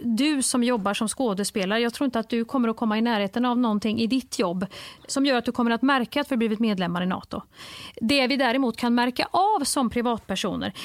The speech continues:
det är ju att det pågår mer militärövningar, eh, liksom i vårt samhälle, i vårt land, tillsammans med andra nato-länders militära styrkor. Civila övningar och att det är mer fokus på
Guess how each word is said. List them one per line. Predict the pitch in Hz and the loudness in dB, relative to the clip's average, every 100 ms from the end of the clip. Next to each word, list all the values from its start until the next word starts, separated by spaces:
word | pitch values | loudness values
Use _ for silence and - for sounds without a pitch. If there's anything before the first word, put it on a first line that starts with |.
| - | -10
det | - 302 | -2 0
är | 320 | 2
ju | 254 | 0
att | 233 | -2
det | |
pågår | 254 294 262 202 208 | -4 0 0 2 2
mer | 214 208 180 | 2 2 0
militärövningar, | 190 190 - 277 208 180 165 175 185 254 294 | 0 -2 0 0 2 -2 -4 -4 0 0 0
eh, | 285 - - | -2 -2 -2
liksom | 247 - 220 | -2 -2 -2
i | 233 | 0
vårt | 214 208 208 | 0 0 0
samhälle, | - 254 202 180 | 0 0 0 0
i | 190 | -2
vårt | 196 202 | -2 -2
land, | 202 208 359 294 - | 0 0 2 0 -2
tillsammans | - 240 233 180 196 | -4 -2 0 0 -2
med | 220 233 | -2 -2
andra | 208 185 254 | 0 0 0
nato-länders | 359 381 - 214 208 180 190 - | 0 -2 -2 -2 0 -2 -2 -2
militära | 196 208 175 | -2 -2 -4
styrkor. | 185 202 196 - - - - - - - | -4 -6 -6 -10 -12 -12 -14 -14 -10 -4
Civila | - 285 247 233 170 190 202 | 0 2 2 0 0 0 0
övningar | 277 240 226 233 262 294 | 0 0 0 2 0 0
och | 262 | -2
att | 254 | -2
det | 269 | 0
är | 254 | 2
mer | 247 254 190 | 2 2 0
fokus | 190 247 190 - 190 | -2 -4 -4 -4 -8
på | - 190 | -4 -6